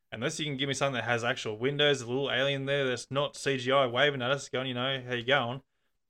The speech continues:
Then, yeah, I, like, I'd love to be able to have that evidence. But the, the pu-, what the public seems to keep capturing is always seems to be something that can be explainable, or it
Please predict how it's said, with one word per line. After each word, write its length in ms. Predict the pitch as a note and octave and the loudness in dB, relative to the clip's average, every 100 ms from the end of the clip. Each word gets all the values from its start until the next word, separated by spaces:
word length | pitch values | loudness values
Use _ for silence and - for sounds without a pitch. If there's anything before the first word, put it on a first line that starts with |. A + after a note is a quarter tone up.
| - | -2
Then, 160 | C3 B2 | -2 0
yeah, 300 | D3 D#3+ A2 | 4 4 4
I, 200 | A#2 B2 | -2 -2
like, 120 | B2 | -2
I'd 160 | B2+ B2+ | -2 0
love 160 | D#3+ | 0
to 80 | E3 | 0
be 80 | B2+ | -2
able 80 | A2 | 0
to 60 | |
have 80 | A2+ | -2
that 120 | G#2+ | -4
evidence. 300 | G#2+ G#2+ G#2+ | -6 -10 -14
But 220 | - B2+ - _ _ C#3+ | -4 -4 -4 _ _ -2
the, 260 | C#3 C3+ - _ _ _ _ _ _ _ _ | -2 -2 -8 _ _ _ _ _ _ _ _
the 80 | B2+ | -6
pu-, 200 | - - | -6 -4
what 140 | F3+ | -2
the 60 | D#3 | -2
public 340 | - D3+ C#3+ - _ | -2 -2 -2 -6 _
seems 400 | - - C3 A#2+ | -12 -2 -2 -2
to 80 | A#2 | -6
keep 280 | - A#2+ - _ _ _ _ _ _ _ _ _ _ - | -6 -6 -6 _ _ _ _ _ _ _ _ _ _ -6
capturing 440 | - E3 - B2 | -2 0 -2 -4
is 100 | A#2 | -4
always 280 | C3+ D3 C#3 | 0 0 0
seems 160 | C3 A2+ | -6 -8
to 60 | |
be 100 | A#2 | -8
something 260 | A2 B2+ B2 | -6 -6 -6
that 120 | A2+ | -6
can 160 | C3+ C3 | -4 -2
be 80 | |
explainable, 560 | A#2+ - - C3 D3 D3 | -2 -4 -4 -4 -2 -2
or 260 | C#3 A#2+ | 0 -2
it 60 | A#2+ | -4